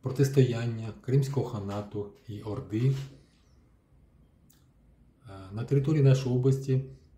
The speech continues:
виникає так зване Дике Поле. Воно починає активно заселюватися,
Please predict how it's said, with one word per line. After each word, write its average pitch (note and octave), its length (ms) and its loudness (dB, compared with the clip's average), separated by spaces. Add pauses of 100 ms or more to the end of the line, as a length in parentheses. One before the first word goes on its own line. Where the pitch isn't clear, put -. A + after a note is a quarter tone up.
(100)
виникає A2 680 -6 (480)
так F#2 140 -14
зване G2+ 280 -6
Дике F#2+ 360 -8 (420)
Поле. A2+ 480 0 (1200)
Воно C3+ 280 2
починає C3 680 4 (460)
активно A#2+ 460 -2 (160)
заселюватися, B2 840 -2